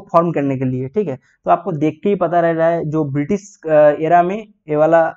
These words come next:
जो एक्ट है ये पास किया गया था। तो यहाँ पे क्या कहा जाएगा, जो यहाँ पे ट्रेड यूनियन स्थापना करने के लिए और यहाँ पे वेजेस क्या फिक्स्ड किया जाएगा, तो देख के ही लगता है ये स्टेटमेंट गलत है, ठीक है।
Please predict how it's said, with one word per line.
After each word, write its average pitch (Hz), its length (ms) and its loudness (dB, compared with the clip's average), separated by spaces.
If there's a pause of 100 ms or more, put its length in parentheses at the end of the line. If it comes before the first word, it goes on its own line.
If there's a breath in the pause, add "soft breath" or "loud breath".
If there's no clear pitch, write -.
जो 147 160 -10
एक्ट 147 320 -4
है 233 160 -6
ये 170 60 -4
पास 151 340 -4
किया 147 120 -2
गया 135 200 -4
था। 127 140 -14 (380 soft breath)
तो 160 80 -4
यहाँ 170 200 0
पे 170 200 -4
क्या 170 260 2
कहा 160 240 -2
जाएगा, 185 380 2
जो 139 320 0
यहाँ 143 200 -2
पे 147 100 -10
ट्रेड 151 260 -4
यूनियन 156 280 -4
स्थापना 151 380 -6
करने 156 240 -4
के 156 100 -6
लिए 156 280 -2
और 139 240 -2
यहाँ 143 180 -2
पे 143 100 -6
वेजेस 147 400 -4
क्या 156 120 -8
फिक्स्ड - 320 -10
किया 180 100 0
जाएगा, 180 300 0 (380 soft breath)
तो 156 60 -6
देख 175 300 -2
के 208 60 -4
ही 208 60 0
लगता 196 300 -2
है 196 120 2
ये 190 60 -2
स्टेटमेंट 165 440 -4
गलत 139 280 0
है, 165 80 -8
ठीक 175 180 -6
है। 139 120 -8